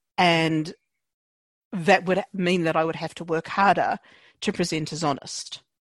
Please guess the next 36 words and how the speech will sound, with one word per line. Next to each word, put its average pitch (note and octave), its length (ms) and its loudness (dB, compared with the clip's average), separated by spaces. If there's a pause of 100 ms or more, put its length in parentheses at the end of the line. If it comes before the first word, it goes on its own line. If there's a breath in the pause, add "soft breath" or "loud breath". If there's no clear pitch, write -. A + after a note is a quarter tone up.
(480)
no F#3+ 100 4
matter F#3+ 240 4
what E3+ 180 -6
I D3+ 60 -2
said, E3 400 -2 (280 loud breath)
because F#3+ 320 0
there's F3+ 180 -2
stuff - 440 -2 (280)
in G3 120 4
the F3 80 6
background F3+ 520 0
that - 100 -8
people E3+ 240 -12
were E3 140 -2
reading E3 340 -6
as D#3 220 -8 (380 loud breath)
slightly - 320 0
dishonest E3 540 -4
or E3 120 -4
not E3+ 260 -4
quite D#3+ 320 2
right. E3 420 -4 (1000)
Once G3 260 2
I D#4 60 0
started A3+ 340 2
dressing F3 500 -6 (380)
more F#3 200 4
like D3 260 2
me E3 380 -6 (720)
and F#3 120 0
going F3 260 2
into F#3 260 -2
these E3+ 200 -4
spaces D#3+ 920 -4 (260)
being E3 340 0 (120)
a F3 120 2